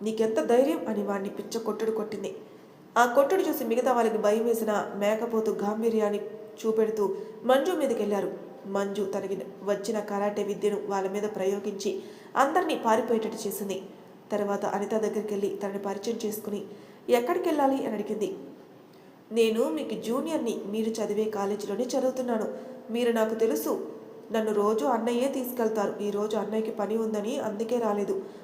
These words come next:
బస్కి వెళ్దామని బస్ స్టాండ్కి వస్తే ఆ గ్యాంగ్ నన్ను ఏడిపించారు. అప్పుడే మీరు వచ్చి వాళ్ళకి బుద్ధి చెప్పారు.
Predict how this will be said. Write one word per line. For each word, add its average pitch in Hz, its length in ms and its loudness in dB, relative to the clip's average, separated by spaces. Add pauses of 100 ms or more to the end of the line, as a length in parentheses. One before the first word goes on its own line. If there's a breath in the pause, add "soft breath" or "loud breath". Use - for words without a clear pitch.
(140 loud breath)
బస్కి 214 340 2
వెళ్దామని 220 380 2
బస్ 226 160 -2
స్టాండ్కి 233 380 -4
వస్తే 214 400 -2 (260 loud breath)
ఆ 220 80 4
గ్యాంగ్ 220 400 4
నన్ను 226 140 2
ఏడిపించారు. 226 640 0 (340)
అప్పుడే 202 380 0
మీరు 226 220 2
వచ్చి 214 220 -2
వాళ్ళకి 247 240 0
బుద్ధి 220 240 -4
చెప్పారు. 226 420 -2